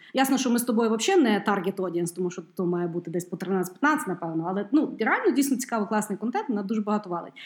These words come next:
І, власне, що, е, вона коли доповідала, я от поняла, от зараз є куча там тренінгів, як стати блогером, там, знаєш, як книжки там пишуть, ну, от, от куча-куча тих всіх матеріалів.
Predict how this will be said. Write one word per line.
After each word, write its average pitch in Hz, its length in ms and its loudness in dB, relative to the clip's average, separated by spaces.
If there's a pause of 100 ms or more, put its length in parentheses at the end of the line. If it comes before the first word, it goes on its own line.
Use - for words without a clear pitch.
(540)
І, 294 200 6 (960)
власне, 311 420 4
що, 269 500 0
е, 190 100 -2
вона 208 220 0
коли 311 220 0
доповідала, 254 760 -2
я 254 220 0
от - 160 -4
поняла, 277 400 0 (460)
от 208 120 2
зараз 311 300 0
є 262 100 2
куча 294 320 -2
там 214 180 0
тренінгів, 196 500 0
як 208 160 -2
стати 220 260 -4
блогером, 175 540 -2
там, 175 160 -4
знаєш, 220 220 -2
як - 140 -12
книжки 196 480 0
там 180 200 -4
пишуть, 175 380 -6
ну, 277 320 2 (120)
от, - 40 -6
от 185 300 -6
куча-куча 233 480 -2
тих 180 140 -8
всіх - 220 -10
матеріалів. 175 420 -4